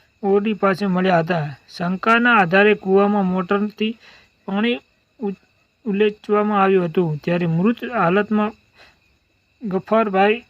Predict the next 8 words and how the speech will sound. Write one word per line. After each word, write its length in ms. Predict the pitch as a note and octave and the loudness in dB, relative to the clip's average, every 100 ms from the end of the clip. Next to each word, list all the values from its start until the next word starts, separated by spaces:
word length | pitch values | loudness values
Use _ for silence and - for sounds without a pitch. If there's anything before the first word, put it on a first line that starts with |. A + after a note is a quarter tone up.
| - | -8
મળી 420 | F3 F3+ G#3 A#3+ _ - | -4 0 0 -2 _ -8
આવ્યા 280 | F#3+ F3+ F3 | -2 0 -2
હતા. 360 | D#3 F#3 D#3+ C#3 - _ | -2 -2 -2 -4 -14 _
તેમનો 300 | E3+ F3+ F#3+ | -6 -2 -2
મૃતદેહ 500 | E3 F#3 A3 - B3 | -2 -4 -6 -2 -2
બહાર 320 | G#3 G3 G#3+ | 2 2 2
કાઢી 300 | F#3+ F#3 F#3 | 0 2 2
તાત્કાલિક 580 | G3 G3 F3+ - A3 A#3+ | 2 -2 -2 0 0 -2